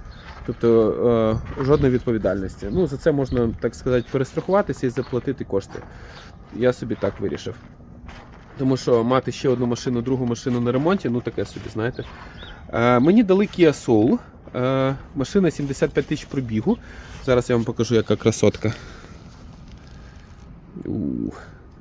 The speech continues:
ну, перед взагалі дуже космічний. Ну, зад, якщо чесно, вони нічого не змінювали.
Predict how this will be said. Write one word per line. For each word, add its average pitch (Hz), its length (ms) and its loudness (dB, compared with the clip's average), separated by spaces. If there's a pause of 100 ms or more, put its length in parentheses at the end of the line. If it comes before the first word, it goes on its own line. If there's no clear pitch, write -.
(140)
ну, 113 220 0
перед 131 320 10
взагалі 104 440 0 (120)
дуже 117 300 0
космічний. - 640 -8 (840)
Ну, 226 200 4
зад, 143 320 2
якщо 170 220 -2
чесно, 139 300 4
вони 127 200 2
нічого 123 480 6
не 117 120 4
змінювали. 110 520 4